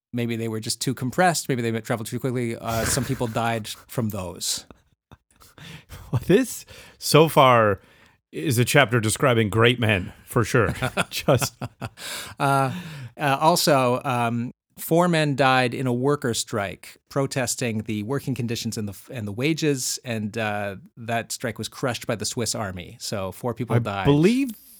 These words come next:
Speaker 2: that's called murder, isn't it? It's not that they died, they were murdered.
Speaker 1: They died of murder at the hands of the army for
Speaker 2: <laughs>
Speaker 1: demanding better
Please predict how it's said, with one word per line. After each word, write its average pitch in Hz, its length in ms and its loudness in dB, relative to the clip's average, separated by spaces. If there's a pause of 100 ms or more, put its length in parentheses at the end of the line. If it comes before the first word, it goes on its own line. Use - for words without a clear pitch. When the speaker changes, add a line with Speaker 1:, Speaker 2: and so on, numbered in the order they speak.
(140)
Speaker 2:
that's 151 240 4
called 135 280 4
murder, 113 460 6
isn't 117 220 2
it? 190 240 0
It's 131 160 2
not 190 120 6
that 143 120 4
they 120 120 6
died, 110 260 6
they 110 80 6
were 104 100 6
murdered. 104 520 4
Speaker 1:
They 120 120 -2
died 131 280 0
of 110 100 -6
murder 123 440 2
at 117 100 -4
the 117 80 -2
hands 113 260 -4
of 104 80 -8
the 110 140 -8
army 104 280 -8 (120)
for 107 300 -4
Speaker 2:
<laughs> 117 40 -16
Speaker 1:
demanding 117 460 2
better - 440 0